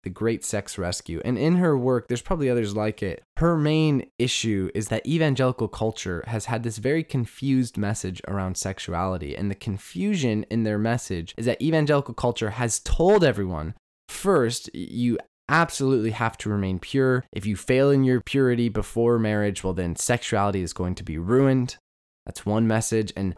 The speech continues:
while men seem to not struggle with that message as much, that message has wreaked a lot of havoc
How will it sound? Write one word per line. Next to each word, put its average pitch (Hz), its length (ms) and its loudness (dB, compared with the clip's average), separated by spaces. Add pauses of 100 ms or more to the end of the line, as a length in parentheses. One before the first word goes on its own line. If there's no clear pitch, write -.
while 110 360 4
men 139 440 4
seem 131 380 2
to 92 420 0
not 117 320 2
struggle 131 560 2
with 151 180 2
that 151 180 4
message 131 380 0
as 120 100 -6
much, 123 260 0
that 123 120 -2
message 113 300 -2
has 95 180 -4
wreaked 95 320 -4
a - 80 -4
lot 107 340 0
of 107 100 -2
havoc 110 440 -4